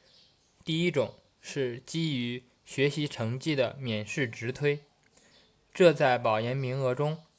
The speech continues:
占据了大部分的名额，一般情况下，只有专业的前几名才可能保研。第二种就是特长生免试直推，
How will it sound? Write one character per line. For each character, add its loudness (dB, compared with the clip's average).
占 6
据 2
了 0
大 8
部 -4
分 -2
的 -6
名 -6
额， -6
一 2
般 8
情 0
况 2
下， 0
只 0
有 8
专 4
业 4
的 2
前 0
几 -2
名 -4
才 2
可 -2
能 -2
保 0
研。 -6
第 4
二 10
种 0
就 2
是 -4
特 6
长 0
生 2
免 -4
试 -4
直 -12
推， -2